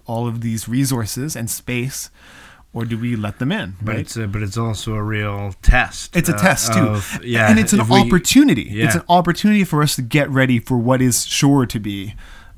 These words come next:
Speaker 1: an extremely serious refugee crisis in,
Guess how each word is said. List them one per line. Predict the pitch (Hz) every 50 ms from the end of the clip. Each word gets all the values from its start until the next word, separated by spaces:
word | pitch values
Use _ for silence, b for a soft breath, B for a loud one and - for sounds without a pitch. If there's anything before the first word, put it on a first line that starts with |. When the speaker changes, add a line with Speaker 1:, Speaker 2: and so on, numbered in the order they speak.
| - -
Speaker 1:
an | 113 110
extremely | 110 107 - - - 123 117 117 113 110 104
serious | 101 - - 117 107 104 101 101 98 95 - - - B B B B B B B B B - - - - -
refugee | 131 123 98 120 110 104 110
crisis | - - 113 101 - - 110 101 - -
in, | - 120 117 113 113 -